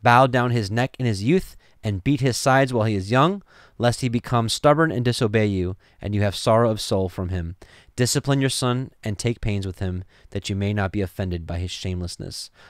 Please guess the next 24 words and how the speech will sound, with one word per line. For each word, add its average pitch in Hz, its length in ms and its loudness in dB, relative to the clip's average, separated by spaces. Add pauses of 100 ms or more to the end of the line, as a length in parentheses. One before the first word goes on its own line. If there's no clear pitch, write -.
Now, 107 240 -2
again, 120 260 2
as 147 200 4
a - 40 2
parent, 139 400 0 (320)
uh, 98 260 0
myself, 104 520 2 (960)
I 139 60 6
do 131 160 2
not 110 260 0
like - 220 -10
spanking 113 320 -6
my 76 80 -10
children. 107 400 -4 (500)
I'm 107 120 -4
sure 160 340 0
much 135 340 2
like 98 240 -6 (320)
the 101 140 -6
Father 143 380 6
doesn't 135 320 2
like 104 240 -8
punishing 156 420 0
us, 104 260 -6